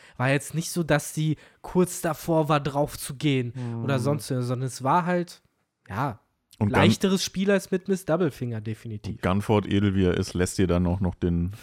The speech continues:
Speaker 1: Ja.
Speaker 3: Handschuh da mit dem Impact
Speaker 1: Genau,
Speaker 3: D I, also.
Speaker 1: stimmt. Den lässt er hier sogar noch da, genau.
Speaker 2: Ich glaub,
Speaker 1: Für
Speaker 2: das
Speaker 1: alle
Speaker 2: ist aber
Speaker 1: Fälle.
Speaker 2: auch so ein Character-Trait tatsächlich von Enel,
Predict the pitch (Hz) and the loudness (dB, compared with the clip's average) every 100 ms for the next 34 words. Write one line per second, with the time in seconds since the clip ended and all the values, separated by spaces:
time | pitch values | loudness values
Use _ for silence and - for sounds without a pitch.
0 | - - - 110 95 104 104 110 110 101 | 0 4 4 2 4 6 8 8 6 4
1 | - 98 98 - 101 - 101 143 92 90 | 2 2 2 0 -2 0 0 2 2 4
2 | 90 90 87 82 165 127 - - - 123 | 2 0 -2 0 0 0 -4 -12 -10 -6
3 | 123 123 - 127 127 123 123 123 123 117 | -6 -6 -4 -2 0 -2 -2 -4 -4 -6
4 | 127 117 113 113 113 110 127 _ - - | -6 -6 -6 -8 -10 -12 -16 _ -20 -20
5 | - - 196 190 214 185 156 - 131 - | -8 -4 0 0 0 2 2 2 -6 -2
6 | 156 147 117 104 - 120 120 117 - 123 | -2 0 -4 -6 -4 -4 -2 -8 -8 -10
7 | - 120 - 110 123 135 135 131 | -6 -10 -6 -10 -6 -4 -2 -2